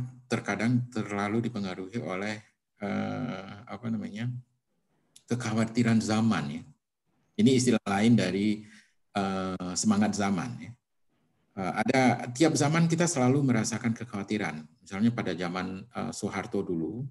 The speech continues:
ya, Orde Baru, kita merasa bahwa ada kekhawatiran, eh, bangkitnya apa namanya, eh, eh, radikalisme, eh, apa namanya, hmm, radikalisme kiri, radikalisme kanan lah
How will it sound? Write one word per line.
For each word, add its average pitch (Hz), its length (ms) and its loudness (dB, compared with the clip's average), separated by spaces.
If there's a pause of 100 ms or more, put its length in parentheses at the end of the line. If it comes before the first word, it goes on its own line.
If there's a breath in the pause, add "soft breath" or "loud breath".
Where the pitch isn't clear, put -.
ya, 101 320 -12
Orde 92 160 -6
Baru, 87 320 -2
kita 110 320 -4
merasa 95 480 -4
bahwa 98 240 -6
ada 101 320 -6
kekhawatiran, 98 720 -4 (760)
eh, 92 200 -6
bangkitnya 95 720 -2 (480)
apa 92 200 -8
namanya, 104 440 -2 (400)
eh, 95 80 -4
eh, 90 260 -6 (140)
radikalisme, 95 1120 -2 (320)
eh, 85 520 -8 (1400)
apa 113 120 -6
namanya, 110 360 0 (1040)
hmm, 87 720 -8 (760)
radikalisme 90 640 0
kiri, 110 320 4
radikalisme 87 720 -2
kanan 117 440 6
lah 120 160 2